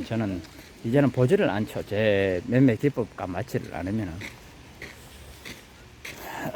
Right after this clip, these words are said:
그래서 어떤 어제 그분의 말씀, 어제 어떤, 그죠? 슈퍼 트레이더, 성공한 슈퍼 트레이더 분의 말씀처럼 나만의 기법,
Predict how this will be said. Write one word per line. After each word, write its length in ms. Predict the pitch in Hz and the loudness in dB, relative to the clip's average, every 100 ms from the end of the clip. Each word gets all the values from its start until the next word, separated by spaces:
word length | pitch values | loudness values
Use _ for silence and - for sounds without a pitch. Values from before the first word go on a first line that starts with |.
| 160 131 - - - - _ - - _ _ _ - - | 8 10 8 2 -12 -20 _ -20 -20 _ _ _ -16 -4
그래서 480 | 131 123 151 131 101 | -4 0 2 2 2
어떤 360 | 107 113 101 90 - - - - - | 0 0 -2 -4 -12 -20 -20 -14 -2
어제 400 | 127 117 104 101 | 2 4 4 4
그분의 360 | 131 135 151 131 | 2 4 6 6
말씀, 600 | 104 113 135 110 104 92 | 6 4 2 2 0 0
어제 580 | 120 117 107 104 113 131 - | -2 2 4 6 4 2 -2
어떤, 340 | 107 - 95 | -10 -8 -8
그죠? 260 | 98 98 131 | -6 -2 -2
슈퍼 320 | - 165 151 | 0 -2 0
트레이더, 640 | - 127 123 131 110 95 - - - - - - | 2 4 6 6 4 4 0 -10 -20 -20 -20 -16
성공한 460 | - 120 123 135 | -2 2 6 6
슈퍼 360 | 143 - 185 151 - | 4 2 4 2 2
트레이더 920 | 139 127 135 139 131 107 104 104 101 | 4 6 6 4 4 6 4 4 2
분의 440 | - 104 101 117 123 | -2 -4 -2 -2 0
말씀처럼 1000 | 101 117 - 131 127 131 110 90 98 95 101 - - - - - - | 0 -2 0 -4 -2 -2 -2 -2 -4 -6 -8 -18 -20 -20 -20 -20 -2
나만의 440 | 127 247 247 156 110 | 4 6 8 6 4
기법, 440 | 139 - 98 85 | 0 -2 -8 -6